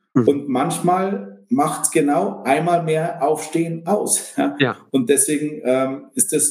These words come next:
Speaker 2: ist das schon ein sehr, sehr wichtiges Thema. Mag ich die Leute? Mag ich das Thema? Und ist mir das wichtig?
Speaker 1: Total.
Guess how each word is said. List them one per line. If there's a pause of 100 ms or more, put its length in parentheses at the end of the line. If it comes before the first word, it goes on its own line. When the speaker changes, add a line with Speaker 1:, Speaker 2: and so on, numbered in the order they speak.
Speaker 2:
ist
das
schon
ein
sehr,
sehr
wichtiges
Thema. (200)
Mag
ich
die
Leute? (240)
Mag
ich
das
Thema? (240)
Und
ist
mir
das
wichtig? (340)
Speaker 1:
Total.